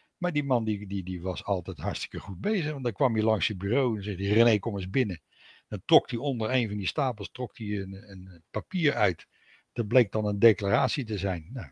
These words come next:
die hoefde je niet eens meer te checken. Dat deden we af en toe wel. Maar dat was een declaratie waar je dan recht op had van, van gemaakte kosten.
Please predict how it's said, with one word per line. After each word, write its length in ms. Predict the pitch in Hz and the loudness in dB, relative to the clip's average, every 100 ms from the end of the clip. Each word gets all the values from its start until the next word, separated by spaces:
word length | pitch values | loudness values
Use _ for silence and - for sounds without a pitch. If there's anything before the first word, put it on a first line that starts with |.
| - | -10
die 180 | 90 | -2
hoefde 240 | 110 107 117 | 0 0 0
je 120 | 107 | 2
niet 140 | 104 | 2
eens 200 | 110 95 | 2 0
meer 100 | 98 | -4
te 100 | 92 90 | -10 0
checken. 360 | 143 135 98 | 2 2 0
Dat 140 | 78 76 | -4 2
deden 200 | 110 107 | 2 2
we 60 | |
af 160 | 95 82 | 0 -2
en 60 | |
toe 160 | - 87 | -10 -10
wel. 220 | 80 117 | -8 -8
Maar 200 | 120 95 _ _ - _ _ | -10 -14 _ _ -20 _ _
dat 140 | - 127 | -2 2
was 180 | 120 104 | 2 2
een 80 | |
declaratie 600 | 98 95 95 98 92 - | 4 2 4 2 2 0
waar 140 | 98 92 | -4 -2
je 80 | 87 | -2
dan 140 | 87 | 4
recht 260 | 117 139 - | 6 6 4
op 80 | |
had 240 | - 98 - | 2 0 0
van, 300 | - 98 87 | -6 -6 -4
van 220 | - 90 | -6 -6
gemaakte 440 | - 104 98 - - | -2 2 2 2 -6
kosten. 420 | 143 - - | -6 -4 -8